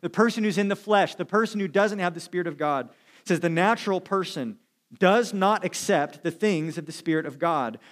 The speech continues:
for they are folly to him, and he is not able to understand them because they're spiritually discerned." So we're unwilling, we have hard hearts, we don't seek God, we don't want to,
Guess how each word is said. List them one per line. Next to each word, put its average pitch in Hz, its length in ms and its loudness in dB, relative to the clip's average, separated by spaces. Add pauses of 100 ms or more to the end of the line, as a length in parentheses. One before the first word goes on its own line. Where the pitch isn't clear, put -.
for 170 140 0
they 175 220 4
are 165 200 0
folly 220 580 -2
to 151 180 -8
him, 117 420 -10 (420)
and 185 140 2
he 233 220 6
is 214 180 4
not 208 360 2
able 220 520 2
to 226 260 -2
understand 220 680 0
them 156 160 2
because 175 360 0
they're 196 180 -2
spiritually 160 480 -8
discerned." 156 460 -12 (380)
So 220 160 4
we're 196 180 0
unwilling, 190 720 0
we 156 120 -6
have 143 100 -2
hard 175 260 -2
hearts, 139 320 -6
we - 60 -6
don't 143 180 -8
seek 143 240 -8
God, 117 300 -8
we 156 80 -4
don't 185 160 -2
want 170 340 -8
to, 131 320 -14